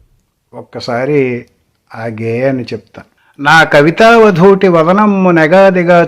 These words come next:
చూచి, రూపురేఖ కమనీయ వైఖరులంగాంచి, భళీ భళీ అన్నవారే మీదే కులంబన్న ప్రశ్న వెలయించి, చెవాలున లేచిపోవుచో బాకున గ్రుమ్మినట్లగును పార్థివ చంద్ర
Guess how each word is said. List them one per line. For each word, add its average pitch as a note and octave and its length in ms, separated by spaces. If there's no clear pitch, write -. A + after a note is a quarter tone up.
చూచి, D3+ 520
రూపురేఖ F#3 680
కమనీయ F3+ 720
వైఖరులంగాంచి, D#3 1400
భళీ E3+ 400
భళీ F#3+ 460
అన్నవారే E3+ 1040
మీదే C#3+ 520
కులంబన్న F3 800
ప్రశ్న E3 480
వెలయించి, D#3 640
చెవాలున F3+ 600
లేచిపోవుచో D3 960
బాకున C3+ 500
గ్రుమ్మినట్లగును C#3+ 1040
పార్థివ C3 500
చంద్ర B2+ 680